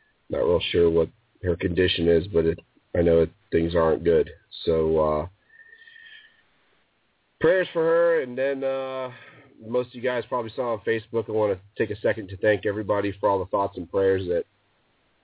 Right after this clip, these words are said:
have come my way for, uh, for my uncle who just passed away, and, uh, very unexpectedly. So it's been, uh, tough. It's been a tough,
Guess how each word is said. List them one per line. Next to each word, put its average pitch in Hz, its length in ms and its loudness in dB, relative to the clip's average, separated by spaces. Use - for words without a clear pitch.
have 95 180 2
come 101 200 2
my 95 200 2
way 90 320 4
for, 82 320 -2
uh, 78 260 -8
for 92 60 -4
my 85 180 0
uncle 87 260 2
who 85 160 -4
just 87 220 -10
passed 87 260 -2
away, 85 320 2
and, 82 400 0
uh, 73 280 -4
very 95 220 4
unexpectedly. 85 960 -2
So 85 160 4
it's 82 140 -4
been, 90 300 2
uh, 78 280 -2
tough. 147 240 2
It's - 180 -12
been 104 180 0
a 92 60 2
tough, 123 340 0